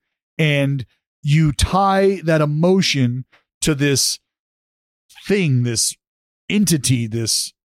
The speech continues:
game, and in perpetuity, like, you just, this is how you can kind of keep that connection, and this is how you foster connection. This is how you,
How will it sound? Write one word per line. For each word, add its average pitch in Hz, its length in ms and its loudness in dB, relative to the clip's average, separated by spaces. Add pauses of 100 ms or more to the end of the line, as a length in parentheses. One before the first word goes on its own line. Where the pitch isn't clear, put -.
(420)
game, 127 640 -2 (160)
and 135 520 -2 (840)
in 165 180 0
perpetuity, 180 680 0
like, 143 200 0
you 165 60 0
just, 165 260 0
this 170 160 0
is 190 140 -4
how 185 140 2
you 175 180 0
can 156 240 -2
kind 165 240 -2
of 131 180 0 (440)
keep 185 280 -2
that 175 200 0
connection, 151 680 -4
and 139 140 -2
this 151 160 0
is 131 80 -6
how 165 140 2
you 139 180 -4
foster 175 520 0
connection. 113 520 -4
This 117 180 -8
is 123 120 -8
how 143 140 2
you, 135 340 -6